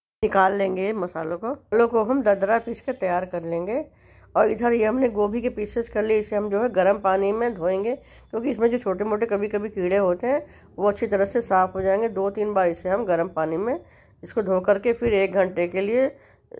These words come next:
धूप में रख देंगे, जब तक इसका पानी जो है सूख जाएगा। ये देखिए, सारे गोभी हमने धो करके तैयार कर लिया है। अब इसे हम धूप में रख देंगे। इधर हमने जो है गैस के ऊपर हमने जो है कढ़ाई रख दी है। इसमें एक बाउल हम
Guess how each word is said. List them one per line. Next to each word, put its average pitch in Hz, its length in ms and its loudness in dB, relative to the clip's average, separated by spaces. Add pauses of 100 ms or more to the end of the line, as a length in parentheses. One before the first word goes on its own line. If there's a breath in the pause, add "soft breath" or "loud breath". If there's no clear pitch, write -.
(440)
धूप 214 260 -4
में 220 100 4
रख 196 120 6
देंगे, 208 200 -2
जब 185 120 -2
तक - 80 -4
इसका 185 260 -2
पानी 175 360 0
जो 175 120 0
है 240 140 -2
सूख 170 300 -8
जाएगा। 170 420 0 (1200 soft breath)
ये 180 180 -2
देखिए, 202 180 -2
सारे 185 280 2
गोभी 185 280 -2
हमने 202 200 2
धो 175 200 -6
करके 180 280 -4
तैयार 165 260 0
कर 170 180 -4
लिया 165 260 -2
है। 226 220 -2 (460 soft breath)
अब 202 140 -2
इसे 208 160 -4
हम 226 120 0
धूप 185 220 -2
में 208 140 2
रख 175 160 2
देंगे। 180 420 -4
इधर 220 260 -2
हमने 202 320 2
जो 180 180 -2
है 226 240 0 (560 soft breath)
गैस - 500 2
के 208 80 -4
ऊपर 185 240 2
हमने 208 320 0
जो 196 120 -2
है 208 60 2
कढ़ाई 185 360 -2
रख 196 160 -2
दी 196 160 -4
है। 233 120 2
इसमें 214 260 -2
एक 170 360 -2
बाउल 147 260 2
हम 220 300 -4